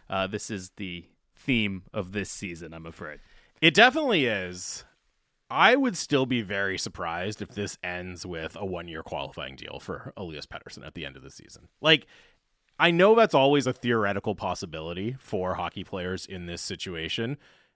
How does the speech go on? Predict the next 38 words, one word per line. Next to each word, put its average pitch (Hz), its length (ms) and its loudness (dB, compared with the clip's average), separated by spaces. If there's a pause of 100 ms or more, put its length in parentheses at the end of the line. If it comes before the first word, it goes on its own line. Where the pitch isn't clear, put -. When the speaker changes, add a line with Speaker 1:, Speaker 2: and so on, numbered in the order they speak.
(200)
Speaker 2:
for 139 140 4
elite 98 320 -2
guys 95 320 0
like 98 160 -2
Elias 92 240 -4
Pettersson 104 540 -2
especially, 98 500 -2 (920)
but 160 180 6
it's - 160 0
just 202 240 6
such 120 240 4
a 101 60 -2
risk 73 400 -8
in 127 180 0
a 123 60 4
sport 101 400 -4
like 92 200 -4
hockey, 82 360 -4
and 104 80 -2
especially 143 680 0 (360)
if 107 180 0
you 131 240 2
put 113 380 0
a, 90 420 -4
you 90 100 -12
know, 82 140 -8
an 90 160 -8 (100)
eighty 113 600 -2 (140)
to 117 120 0
ninety 101 400 -2
million 95 380 -4
dollar 85 280 -4
contract - 640 -8 (360)
in 117 160 2
front 104 240 0
of 90 80 -6
Elias 90 320 -4
Pettersson. 71 560 -6